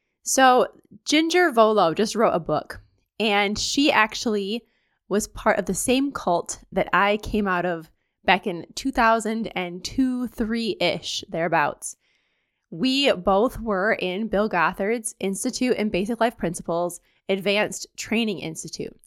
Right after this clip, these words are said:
Now, granted, she was still a child just showing up in T V specials when I was getting out in the early two thousands, but we were part of the same group. And she just wrote a book,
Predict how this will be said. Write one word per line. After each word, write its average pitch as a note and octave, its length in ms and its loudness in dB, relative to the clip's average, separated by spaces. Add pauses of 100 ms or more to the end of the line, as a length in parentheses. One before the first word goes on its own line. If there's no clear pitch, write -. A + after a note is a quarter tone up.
(440)
Now, G#3 380 4
granted, A3+ 640 2
she - 220 0
was A#3+ 160 2
still A3+ 160 2
a A3 80 2
child A3 560 2
just A3 160 0
showing G3+ 180 0
up G#3 140 0
in G3+ 80 -4
T B3 160 0
V A3 100 0
specials - 580 0
when B3 180 2
I G3+ 200 4
was G#3 220 -2
getting F#3 340 2
out F#3 380 4 (320)
in G#3+ 100 2
the C4 100 6
early C#4+ 220 4
two A3+ 200 -2
thousands, A3 580 -2 (320)
but - 140 0
we A3+ 120 4
were A#3 220 2
part A#3+ 180 0
of G#3+ 60 0
the - 60 -4
same F3+ 240 -2
group. D3 300 -4
And F#3+ 120 -2
she D#4 140 0
just G4 160 0
wrote D#4+ 120 6
a C#4+ 40 2
book, A3 340 0